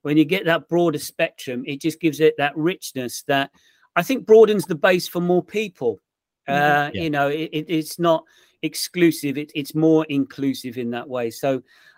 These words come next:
Speaker 1: for me, I, I found it fascinating today to just listen to someone with expertise in this
Speaker 3: Yeah.
Speaker 1: variety of areas, 'cause I,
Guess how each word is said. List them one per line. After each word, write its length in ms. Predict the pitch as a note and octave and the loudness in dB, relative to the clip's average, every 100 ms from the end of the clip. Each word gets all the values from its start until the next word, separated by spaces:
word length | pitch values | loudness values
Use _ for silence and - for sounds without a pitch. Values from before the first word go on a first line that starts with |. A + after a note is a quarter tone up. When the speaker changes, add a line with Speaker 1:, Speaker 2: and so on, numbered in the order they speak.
| _ | _
Speaker 1:
for 100 | - | -2
me, 420 | F3+ A3+ G3+ D3 D3+ | 2 6 6 4 0
I, 300 | F3 F3+ F3+ | -2 0 -2
I 20 | |
found 560 | - F#3+ E3+ D#3 C#3 - | -2 -2 0 0 -4 -6
it 180 | D#3 D#3+ | -6 -6
fascinating 680 | - F#3 F3+ F3+ D#3 D3 B2 | -8 -8 -8 -6 -6 -6 -10
today 380 | C3 B2 C3 B2 | -8 -2 -2 -4
to 140 | - | -10
just 360 | C#3+ F#3 F3+ - | -6 -6 -6 -6
listen 420 | E3+ F3 - D3 | -4 -4 -2 -2
to 120 | C#3 D3 | -2 -8
someone 500 | - D3+ D3 C#3+ C#3 | -4 -2 -2 -2 -2
with 160 | E3+ | 0
expertise 920 | E3 D#3+ - D#3 C#3+ - D#3 C3+ B2+ - _ _ | 0 -4 0 2 2 0 0 0 -2 -10 _ _
in 100 | C#3 | -4
this 140 | C#3+ C#3 | -2 -2
Speaker 3:
Yeah. 40 | C#3+ | 2
Speaker 1:
variety 580 | D3 E3 F3 D#3 - D3 | 6 6 4 0 -2 -2
of 100 | C#3 | 0
areas, 720 | D#3 E3+ E3+ A#2+ A2 A2+ - _ _ _ _ _ | 2 2 0 -2 -6 -8 -10 _ _ _ _ _
'cause 160 | D#3 | 2
I, 160 | G3+ G#3 | 4 4